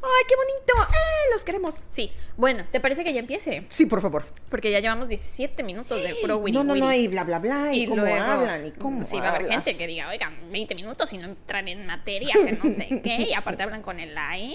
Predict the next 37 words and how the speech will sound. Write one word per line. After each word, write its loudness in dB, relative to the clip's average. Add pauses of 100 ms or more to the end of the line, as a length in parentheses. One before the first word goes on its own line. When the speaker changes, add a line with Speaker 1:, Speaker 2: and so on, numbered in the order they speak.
(120)
Speaker 2:
y -10
bla, -12
bla, -14
bla. -12
Speaker 1:
<laughs> 4
Speaker 2:
Bueno, 2 (400)
me -2
siento -2
un -4
poco -2
rara 4
con -8
él. -10 (560)
Speaker 1:
Con -6
el -4
brazo. -6
Speaker 2:
Sí, -4
Speaker 1:
Sí, -4
se 2
Speaker 2:
en 0
Speaker 1:
siente -4
raro, -4
Speaker 2:
los 2
Speaker 1:
pero 4 (480)
te 0
sientes -4
rara 0
ahorita, -2 (120)
ya 0
después -8
ya -10
Speaker 2:
Te -8
Speaker 1:
se -
te -8 (140)
olvida. -2
Speaker 2:
acostumbras. -2
Bueno, -8